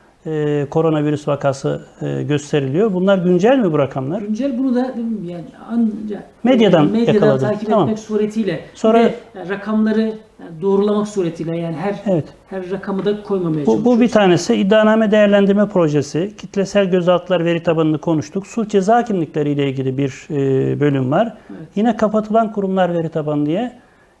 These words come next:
Speaker 1: e, çok önemli çalışmalar olmuş. İsterseniz bunları da gelecek, e, sefere
Speaker 2: Olur.
Speaker 1: konuşalım. E, herhalde önümüzdeki sefer bir araya geldiğimizde, e, tabi bu ara çok olmasın, daha kısa sürede olabilir. Kapatılan
Speaker 2: Evet.
Speaker 1: kurumları konuşalım isterseniz.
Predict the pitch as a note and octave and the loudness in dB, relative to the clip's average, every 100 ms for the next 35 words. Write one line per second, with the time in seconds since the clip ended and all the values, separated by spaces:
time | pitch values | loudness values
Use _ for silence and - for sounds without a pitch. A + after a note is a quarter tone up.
0 | _ E3+ F3 E3+ - G#3+ G#3+ G3 F#3 - | _ -4 -2 -2 -4 -2 0 0 0 0
1 | F3+ - F3 E3+ F#3 G#3 - A3 G#3 G#3+ | 0 0 0 0 0 -4 -2 0 0 0
2 | G#3+ F#3+ G3 G3 G3+ G3+ G3+ A3 - F#3 | -2 -2 -2 0 2 2 0 -2 -2 -2
3 | F3 G#3 - - F3 E3+ - E3+ F3+ G3+ | 0 -4 -6 -8 -4 -4 -2 0 2 2
4 | F#3+ F3+ F#3 F#3+ G3 G#3+ F#3+ E3 F#3+ F3 | 2 0 2 0 0 -4 -6 -2 0 2
5 | F#3+ F#3 E3+ F3+ G3+ F3 - F#3 E3+ F3 | 2 0 2 0 -2 -4 -4 -2 4 2
6 | F3 F#3+ F#3 E3+ E3 D#3+ E3 D#3 D#3+ D3+ | 2 0 2 4 4 4 2 2 0 0
7 | F3 A3 - - - - - _ - E3 | -2 -4 -12 -20 -20 -20 -20 _ -4 0
8 | D#3+ D#3+ D#3+ F3+ E3+ F3+ F3+ E3+ E3 F3 | 2 2 2 0 -2 2 4 4 2 -2
9 | D#3+ G3 F3+ C3+ C#3 C#3+ D3+ - D#3+ - | 2 2 2 0 -2 -2 -2 -2 -6 -2
10 | C#3+ C3 C3 C3 D#3+ A#3+ - F#3+ G3 F#3+ | 0 0 0 0 0 -2 -2 -2 0 0
11 | G3 F#3 F#3 D#3+ F#3+ G#3 G3 F3 F3 D3+ | 0 0 -2 -2 -2 -2 -2 0 0 0
12 | C3+ C3+ A#2+ C#3 B2+ | -2 -6 -6 -10 -12